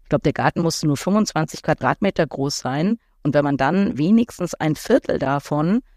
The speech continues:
ähm, mit einer, ja, natürlich gestaltet hat, ist die Anzahl der Hummel um achtzig Prozent gestiegen. Also ein kleines bisschen mehr Natur im eigenen Garten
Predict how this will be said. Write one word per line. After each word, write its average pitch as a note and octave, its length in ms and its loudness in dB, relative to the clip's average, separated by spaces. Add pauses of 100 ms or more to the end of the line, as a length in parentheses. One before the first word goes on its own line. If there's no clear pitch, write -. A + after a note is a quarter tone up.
(260)
ähm, D3 360 2
mit D3 220 0
einer, C3+ 360 2 (280)
ja, B2+ 300 2
natürlich B3+ 500 2
gestaltet C3 560 -4
hat, E3 140 0
ist - 160 -8
die - 100 -4
Anzahl E3+ 460 -2
der C#3 260 0
Hummel A3 540 4 (400)
um D3+ 180 2
achtzig - 420 -4
Prozent - 540 -2
gestiegen. A#2+ 520 0
Also B2 200 -2
ein C#3 160 -2
kleines G3+ 340 0
bisschen E3 380 -2
mehr D3 160 2
Natur C#3+ 360 0
im - 120 0
eigenen C3 360 0
Garten D3+ 500 0